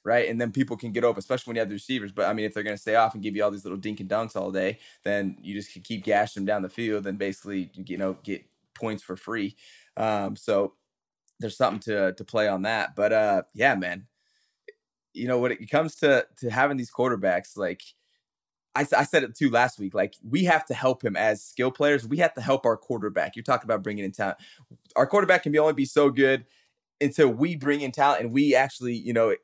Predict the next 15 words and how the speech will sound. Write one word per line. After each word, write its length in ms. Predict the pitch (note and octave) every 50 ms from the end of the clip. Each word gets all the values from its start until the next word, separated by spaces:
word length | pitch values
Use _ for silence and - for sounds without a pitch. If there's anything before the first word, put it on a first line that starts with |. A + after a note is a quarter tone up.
| _ - -
uh, 280 | G#2 G#2 G2+ G2 F#2+ -
express 600 | G#2 A#2 - - - B2+ C#3 C#3+ C3 B2+ - -
what 200 | A#2 A#2 C3 A#2
he's 220 | A2+ A#2+ B2 A#2+ -
giving 280 | - B2 A#2+ A2+ A2
us, 180 | F#2 D#2+ - -
the 120 | - -
opportunities 560 | G#2+ - - A2+ - - A#2+ A#2 A#2+ A#2 A2 G2
that 80 | A2
he's 100 | A2 G2+
giving 200 | - A#2 G#2+ G#2+
us 100 | G#2+ -
with 80 | G#2 F#2+
the 80 | -
ball. 400 | F#2 - A#2+ A#2 A#2 A2+ A2+ A2+